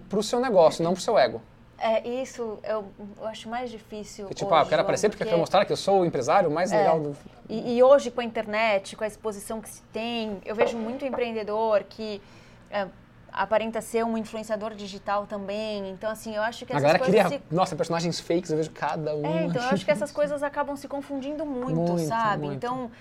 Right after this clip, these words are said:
Speaker 2: você simplesmente, é, querer aparecer porque você quer se mostrar, porque você quer tá ali e tal, não sei o quê, pra quê,
Speaker 1: Pra quê, né?
Speaker 2: sabe?
Speaker 1: Exatamente, não.
Speaker 2: Exato.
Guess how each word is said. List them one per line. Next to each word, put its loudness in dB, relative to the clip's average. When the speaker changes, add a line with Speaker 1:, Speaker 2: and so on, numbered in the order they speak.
Speaker 2:
você -4
simplesmente, -6
é, 0
querer 0
aparecer -2
porque -12
você -10
quer -8
se -14
mostrar, -2
porque -10
você -4
quer -6
tá -6
ali -6
e -18
tal, -4
não -10
sei -18
o -18
quê, -4
pra -12
quê, -14
Speaker 1:
Pra 0
quê, 0
né? 0
Speaker 2:
sabe? -2
Speaker 1:
Exatamente, 0
não. 2
Speaker 2:
Exato. -2